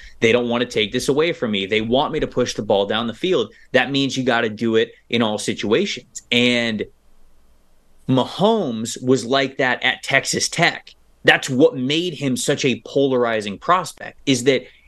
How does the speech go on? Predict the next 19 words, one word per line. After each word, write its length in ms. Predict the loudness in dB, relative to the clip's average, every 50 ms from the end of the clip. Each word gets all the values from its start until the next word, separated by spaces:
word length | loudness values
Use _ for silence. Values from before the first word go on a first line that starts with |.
| -6
he 100 | -4 -4
didn't 300 | 2 4 4 4 4 2
really 340 | 0 2 2 2 2 0 -2
know 240 | -2 -2 -2 -2 -4
how 180 | -2 -2 0 0
to 80 | 0
turn 300 | -4 -4 -2 -2 0 0
it 100 | 2 2
off. 380 | 2 2 2 0 -4 -12 -20 _ _ _ _
You 120 | -2 -2 0
had 320 | 2 2 2 2 0 -2
full 420 | -10 -12 0 4 4 4 4 4 0
good 320 | -2 -2 0 0 0 -2
and 180 | -2 -4 -8 -10
full 280 | -10 -4 -2 -2 0
bad 320 | 2 2 2 4 2 0 0
all 200 | 0 0 0 -2
the 100 | -4 -8
time. 420 | -4 -4 -2 -2 -2 -4 -6 -10